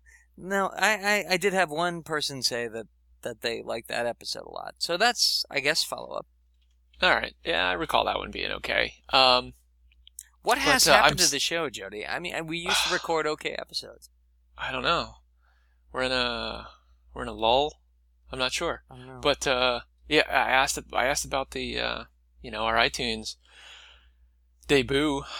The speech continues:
Speaker 2: because, uh, yeah, I'm seeing some, some pretty crazy stuff in the server logs from the iTunes robots combing, combing our feed all the time, constantly from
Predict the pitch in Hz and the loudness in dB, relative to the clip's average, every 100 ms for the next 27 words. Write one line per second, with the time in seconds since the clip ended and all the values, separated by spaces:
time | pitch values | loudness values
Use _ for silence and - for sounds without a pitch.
0 | - 135 127 - 143 127 117 131 120 117 | -14 -10 -8 -6 -4 -4 -2 0 0 -2
1 | 117 - _ _ _ 127 139 139 156 160 | -6 -14 _ _ _ 0 0 0 -2 -4
2 | 131 - _ - 123 156 143 139 127 127 | -6 -8 _ -8 -8 -8 -4 -4 -2 -4
3 | - 135 123 117 - 135 127 104 101 98 | -2 -4 -4 -6 -4 -2 0 2 0 -2
4 | - 107 101 107 110 113 110 101 110 113 | -6 -6 -4 0 0 0 -8 -6 -2 0
5 | 104 - - - _ - 110 107 104 - | 0 2 -2 -4 _ -6 -4 -4 -6 -16
6 | _ _ - 113 110 107 117 123 110 - | _ _ -6 -4 -4 -4 -2 0 -2 -8
7 | - 117 110 113 110 113 127 117 - 117 | -6 -6 -4 -4 -4 -4 -2 0 -2 -4
8 | 113 110 120 | -6 -6 -10